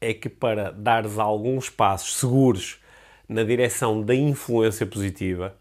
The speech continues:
e, eh, fugindo da manipulação negativa, é, eh, conseguires ter mais clareza em relação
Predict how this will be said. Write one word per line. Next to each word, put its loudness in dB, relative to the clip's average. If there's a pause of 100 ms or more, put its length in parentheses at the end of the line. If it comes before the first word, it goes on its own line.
(400)
e, -2
eh, 0
fugindo -2
da 0
manipulação 0
negativa, -8 (540)
é, 0 (420)
eh, -4 (220)
conseguires -4 (580)
ter 2
mais 0
clareza 0
em -8
relação -2